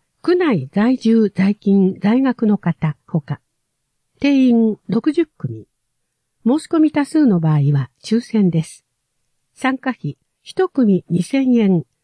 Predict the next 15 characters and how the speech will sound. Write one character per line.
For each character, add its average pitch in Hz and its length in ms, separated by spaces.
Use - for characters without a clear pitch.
中 349 200
高 330 240
生 127 480
一 - 260
組 123 420
千 269 380
円。 120 160
申 269 160
し - 80
込 294 120
み 277 160
は、 247 220
は 220 140
が 311 180
き、 - 320